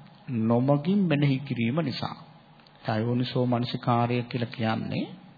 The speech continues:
පින්නතුනේ අපට තියෙන්නෙම හිතක් පුරුදු කරපු නැති කෙනෙකුට,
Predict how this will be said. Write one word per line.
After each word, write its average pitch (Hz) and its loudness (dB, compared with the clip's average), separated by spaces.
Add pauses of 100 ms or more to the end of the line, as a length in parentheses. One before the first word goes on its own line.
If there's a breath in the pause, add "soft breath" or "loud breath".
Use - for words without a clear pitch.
(680 loud breath)
පින්නතුනේ 131 2
අපට 120 2
තියෙන්නෙම 120 0 (240)
හිතක් 123 0
පුරුදු 123 -2
කරපු 123 0
නැති 110 -2
කෙනෙකුට, 123 -2